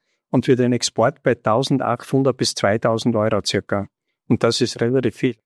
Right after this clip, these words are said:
Das ist so im letzten Jahr, in den letzten zwei Jahren, ist, sind da die Preise weltweit sozusagen angestiegen für Rindfleisch und genauso in dem Bereich auch.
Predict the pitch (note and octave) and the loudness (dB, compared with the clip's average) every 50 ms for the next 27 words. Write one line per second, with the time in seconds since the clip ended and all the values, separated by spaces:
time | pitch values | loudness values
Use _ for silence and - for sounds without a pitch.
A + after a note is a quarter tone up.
0 | _ _ - B2+ A#2 D3 C#3 - - - C3+ B2 A#2+ A#2+ A#2 A2+ A#2 B2 B2 - | _ _ -2 0 0 0 -2 -2 0 2 2 2 2 2 2 0 0 -2 -2 -4
1 | - - C3 A#2+ A#2 B2 B2 B2 B2+ B2 - - B2 - - A#2 G#2 A#2 B2 B2+ | -2 0 0 2 2 2 2 0 0 -2 0 -2 0 0 0 0 0 2 2 2
2 | A2 A2 A#2+ B2+ B2 A2+ - - - A#2 A2+ B2 A#2+ - A#2 - - G2+ G#2+ A#2 | 2 2 0 0 0 0 -2 -2 -2 -2 0 0 0 -2 -2 -2 0 0 0 0
3 | - - C3 A#2+ B2+ - _ - A#2+ A#2+ C#3+ C#3 - - G#2+ G#2 A2 - - - | 0 0 0 0 0 -4 _ -2 -2 -2 -2 -4 -4 -2 0 0 0 -2 -2 -4
4 | A#2+ - - A#2+ - - A#2+ A2 G#2 G#2 A#2+ B2+ B2 - - C3+ C3+ B2+ A#2 - | -2 -2 -2 -2 -2 0 -2 0 0 0 0 0 0 0 0 -2 -2 -2 -2 0
5 | B2 A#2 A#2+ A#2+ - - C3+ C3 C3+ - - _ _ _ _ _ _ - - B2 | 0 0 0 -2 -2 0 0 0 0 -2 -6 _ _ _ _ _ _ -2 0 0
6 | A#2 - A#2 A2 A2 A#2 A#2 - A2+ A2 G#2+ - _ _ - - F#3 A#2 - - | 0 2 0 0 0 0 0 0 -2 -2 -4 -8 _ _ -10 -6 -4 -2 0 0
7 | A2 G#2+ - G#2+ G#2 G#2 G2+ - G2+ A2+ - - | 0 2 2 0 0 0 0 0 0 0 0 -2